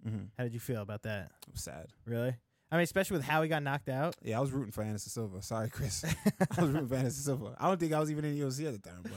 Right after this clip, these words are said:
Speaker 1: I was.
Speaker 2: Oh, really?
Speaker 1: Yeah, I was rooting for Anderson Silva, hundred percent.
Speaker 2: Yeah, with how he got knocked out too, that was a pretty shitty loss.
Speaker 1: Yeah.
Speaker 2: But no, I was just curious on that one. Um, but Tim Elliott, number eleventh ranked flyweight, coming in at minus one eighty, uh,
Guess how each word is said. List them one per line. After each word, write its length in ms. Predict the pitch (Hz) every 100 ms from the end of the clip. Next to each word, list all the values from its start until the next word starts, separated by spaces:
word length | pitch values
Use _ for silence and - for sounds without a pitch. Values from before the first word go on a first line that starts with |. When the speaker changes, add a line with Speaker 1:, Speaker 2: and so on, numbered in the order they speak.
| 104
Speaker 1:
I 40 |
was. 140 | 117 123
Speaker 2:
Oh, 120 | 139
really? 320 | 127 127 139
Speaker 1:
Yeah, 120 | 127 101
I 40 |
was 100 | 113
rooting 140 | 113 101
for 80 |
Anderson 280 | 98 98 -
Silva, 200 | - 98
hundred 240 | 107 104 104
percent. 280 | 107 104 -
Speaker 2:
Yeah, 240 | 135 120
with 100 | 127
how 160 | 160 131
he 80 | 131
got 140 | 120
knocked 240 | 120 117
out 120 | 117 107
too, 160 | 113
that 100 | 104
was 80 | 113
a 40 | -
pretty 160 | 110
shitty 260 | 107 113 98
loss. 460 | 98 95 87 - -
Speaker 1:
Yeah. 240 | 104 95 85 98 - _ _ _
Speaker 2:
But 380 | 104 98 92 107
no, 100 | 117
I 80 | 104
was 80 |
just 180 | 113 104
curious 300 | - 101 101
on 60 | 98
that 160 | 95
one. 180 | 85 92 101 - _ _ _ _ _ _ _ _ - - -
Um, 500 | 101 98 98 101 98 _ _ _ _ _ _ _ _
but 300 | - 147 120 - - _
Tim 160 | - 185
Elliott, 340 | 170 185 143
number 240 | 135 160 175
eleventh 520 | 160 156 156 160 165
ranked 260 | 160 156 -
flyweight, 400 | 147 151 165 -
coming 200 | 165 156
in 80 |
at 80 | 143
minus 360 | 135 143 147 147
one 140 | 147
eighty, 420 | 135 139 147 151 - _ _ _ -
uh, 400 | 131 131 127